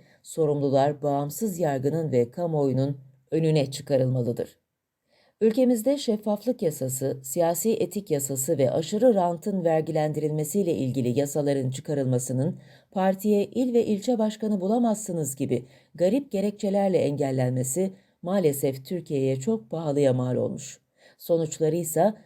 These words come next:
topluma şu olumsuzluklarla ağır maliyetlere sebep olmuştur.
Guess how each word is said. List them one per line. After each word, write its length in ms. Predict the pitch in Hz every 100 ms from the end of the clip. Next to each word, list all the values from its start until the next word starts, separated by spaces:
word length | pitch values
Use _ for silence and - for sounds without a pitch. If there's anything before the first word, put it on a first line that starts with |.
| _
topluma 480 | - 175 - 160 160
şu 180 | 160 240
olumsuzluklarla 1160 | - 202 190 190 185 160 160 175 147 131 135 131 - _ -
ağır 320 | 180 214 240
maliyetlere 720 | 180 165 156 147 147 139 131
sebep 380 | 131 127 127 127
olmuştur. 560 | 120 127 - - -